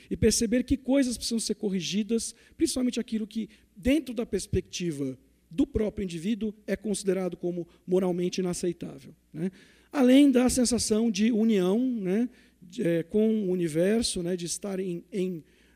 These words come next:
é, em comunhão com, né, a sensação de, é, oceano cósmico, enfim, o nome que vocês quiserem dar,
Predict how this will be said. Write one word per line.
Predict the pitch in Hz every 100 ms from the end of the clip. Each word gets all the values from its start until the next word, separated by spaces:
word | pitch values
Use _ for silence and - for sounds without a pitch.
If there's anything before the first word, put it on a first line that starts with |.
| -
é, | 165 151 143 139 143 139 139 139 180 170
em | 165
comunhão | - 214 208 180 190 202 196
com, | - 175 180 165
né, | 170
a | 160
sensação | 156 170 - 202
de, | 175 151 - - _ -
é, | -
oceano | - 147 - 190 190
cósmico, | - 170 185 175 165 151 170
enfim, | 170 - - -
o |
nome | 151 147
que | -
vocês | 156
quiserem | - 151 165 175
dar, | 156